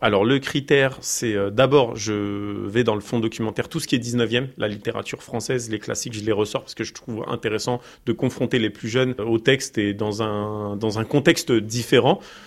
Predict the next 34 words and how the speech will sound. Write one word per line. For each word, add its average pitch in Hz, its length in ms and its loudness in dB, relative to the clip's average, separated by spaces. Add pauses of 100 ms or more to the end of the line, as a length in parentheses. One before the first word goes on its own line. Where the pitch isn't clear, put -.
(140)
Donc, 110 160 -2
ça 107 140 0
va 104 100 0
être, 107 280 -4
euh, 98 440 -4
Émile 110 240 2
Zola, 117 720 2
euh, 95 280 -4
ça 90 160 -4
va 95 100 0
être 95 220 -4
Victor 113 440 2
Hugo, 117 600 2
ça 117 140 -6
va 101 120 -4
être 101 260 -4
Saint-Exupéry, 110 800 0
et 107 100 -2
cetera. 107 560 2 (380)
Je 107 120 -2
vais 110 120 4
essayer 113 200 2
de - 60 -6
trouver 113 220 2
un 113 100 4
extrait 127 600 2
qui 117 580 -4
ne 113 120 2
soit 110 220 0
pas 131 100 4
trop 180 220 4
difficile 165 400 0
au 160 80 4
début. 165 340 0